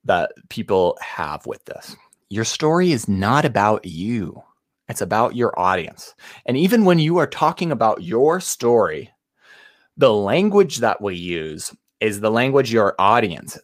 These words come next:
is using, not your expert C P C acronym language. I wanna hear the language that the person, you know, the day before they sign up for the challenge, and they're sitting in bed staring at the ceiling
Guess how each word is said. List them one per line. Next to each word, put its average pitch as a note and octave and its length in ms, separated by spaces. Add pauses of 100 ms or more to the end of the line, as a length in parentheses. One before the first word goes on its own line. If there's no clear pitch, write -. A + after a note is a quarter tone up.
(140)
is E2+ 220
using, E2+ 480 (220)
not B2+ 340
your D#3 340
expert C3 640
C - 240
P C#3 220
C C3+ 520
acronym C3 560
language. A2+ 640 (400)
I C3+ 140
wanna F3+ 300
hear C#3 420
the A#2+ 160
language B2 640
that F#2+ 400 (100)
the G#2+ 120
person, C#3+ 720 (200)
you G#2+ 140
know, F#2+ 320 (100)
the G#2 140
day D3 260
before D3 480
they G#2 160
sign F#2 320
up - 140
for G2+ 100
the F2 100
challenge, F2+ 680 (360)
and G2+ 140
they're A2+ 400
sitting C#3 400
in A#2 120
bed A2 240
staring A2+ 420
at G2+ 120
the - 80
ceiling F#2 640